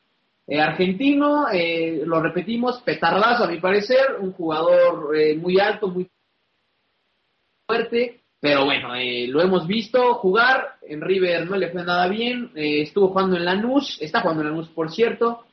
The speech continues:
no está haciendo malas cosas, pero a mi parecer no, no cuaja en el estilo que se busca para Cruz Azul.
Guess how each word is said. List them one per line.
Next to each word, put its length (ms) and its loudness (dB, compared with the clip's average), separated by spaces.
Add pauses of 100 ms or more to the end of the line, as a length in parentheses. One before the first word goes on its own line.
(100)
no 140 -2
está 120 -2
haciendo 220 -4
malas 240 2
cosas, 460 0
pero 200 0
a 20 2
mi 100 -2
parecer 600 0 (380)
no, 480 0
no 240 -2
cuaja 360 2
en 120 0
el 140 -2
estilo 880 2
que 100 -6
se 140 -4
busca 420 -2
para 260 -4
Cruz 280 0
Azul. 480 2